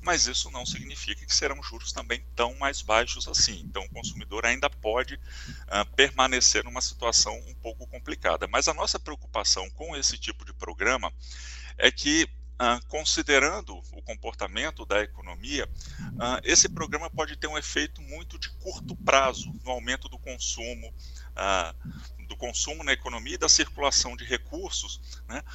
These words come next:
Mas o problema é que esse tipo de programa não resolve alguns problemas estruturais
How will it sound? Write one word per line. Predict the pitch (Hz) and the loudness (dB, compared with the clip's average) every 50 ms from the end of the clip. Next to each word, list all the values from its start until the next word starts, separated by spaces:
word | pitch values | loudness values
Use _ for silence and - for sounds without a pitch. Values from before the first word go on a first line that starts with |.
| - - - - - | -12 -12 -12 -12 0
Mas | 127 156 175 175 - | 4 4 6 6 4
o | 180 | -2
problema | - - 175 160 - 139 147 160 175 175 | -6 -6 -6 -4 -2 0 0 0 0 -2
é | |
que | - - - 175 170 - | -4 -4 -2 0 0 2
esse | - 151 151 - - | 2 2 2 2 0
tipo | - - - - 147 | -2 -4 -6 -8 -12
de | 147 | -12
programa | - - 135 131 - 143 147 156 151 | -10 -8 -8 -6 -6 -6 -6 -6 -6
não | 151 170 170 | -6 -6 -6
resolve | 156 170 147 127 120 123 123 143 160 156 - 135 | -4 -4 -4 -4 -4 -2 0 0 0 0 0 -2
alguns | 131 131 - - - - - | -4 -4 -6 -8 -8 -8 -6
problemas | - 143 139 - 131 139 139 147 143 - | -6 -6 -6 -6 -6 -6 -4 -2 -2 -2
estruturais | 165 - - - - 160 - - - - 156 117 120 135 147 143 113 - - - | 0 0 -2 -4 -6 -10 -10 -8 -8 -4 2 4 6 6 6 4 4 2 0 0